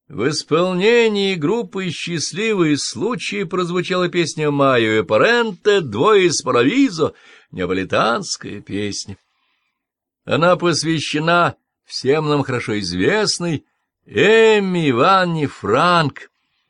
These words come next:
Сегодня у группы большой праздник. Ровно два года прошло с того самого дня, когда Эмма Ивановна Франк стала нашей солисткой. Мы надеемся,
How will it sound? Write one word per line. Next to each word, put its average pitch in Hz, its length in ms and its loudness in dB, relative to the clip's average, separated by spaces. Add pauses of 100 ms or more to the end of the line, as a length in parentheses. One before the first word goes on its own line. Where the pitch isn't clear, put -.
(420)
Сегодня 131 840 0
у 120 180 -6
группы 127 320 -2
большой 120 400 -6
праздник. 107 680 -2 (1160)
Ровно 214 520 2
два 180 260 2
года 180 340 2
прошло 113 440 2
с - 80 -2
того 107 240 0
самого 104 460 0
дня, 117 500 0
когда 101 400 -4
Эмма 98 340 -4
Ивановна 95 300 -2
Франк 107 480 -6
стала 95 240 -8
нашей 92 300 -8
солисткой. 110 640 -10 (1200)
Мы 175 240 0
надеемся, 175 1040 2